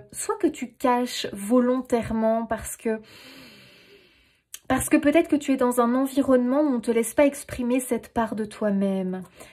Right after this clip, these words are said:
Tu vois, moi j'ai l'impression qu'il y a une part de toi que tu ne mets pas en valeur,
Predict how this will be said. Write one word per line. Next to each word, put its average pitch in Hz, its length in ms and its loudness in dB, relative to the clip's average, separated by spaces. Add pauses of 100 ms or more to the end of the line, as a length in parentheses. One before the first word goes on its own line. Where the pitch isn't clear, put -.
Tu - 140 -14
vois, 208 200 0
moi 233 140 -4
j'ai 214 80 -4
l'impression 214 320 -6
qu'il 214 140 -6
y - 20 0
a 202 40 0
une 208 100 -2
part 262 340 -2
de 226 100 -8
toi 226 640 -4 (500)
que 226 460 -4 (640)
tu 247 120 -2
ne 233 40 4
mets 233 120 4
pas 269 340 2
en 247 80 0
valeur, 202 760 0